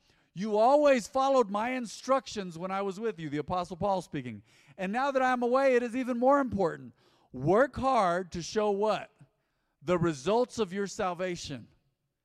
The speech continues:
So you gotta act right, huh? You gotta live right. That's the results of your salvation. It all starts in the mind.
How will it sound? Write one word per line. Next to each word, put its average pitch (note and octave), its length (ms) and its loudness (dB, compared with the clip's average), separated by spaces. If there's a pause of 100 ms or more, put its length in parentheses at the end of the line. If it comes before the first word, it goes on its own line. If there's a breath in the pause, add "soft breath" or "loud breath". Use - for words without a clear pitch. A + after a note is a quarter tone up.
(440)
So - 140 -6
you A3 140 -4
gotta A3+ 240 0
act A#3+ 320 -4
right, D#3 300 -2 (140)
huh? D#3+ 300 -6 (680)
You A3 100 -8
gotta B3+ 180 2
live C4 300 0
right. D#3 200 -2
That's G#3+ 200 -6
the B3+ 60 -6
results G#3+ 360 -4
of G#3 80 -8
your G#3 100 -6
salvation. G#3 520 -4
It C#3+ 60 -6
all D#3+ 180 -2
starts G3+ 360 -6
in G3 80 -8
the F#3 80 -8
mind. F#3 320 -8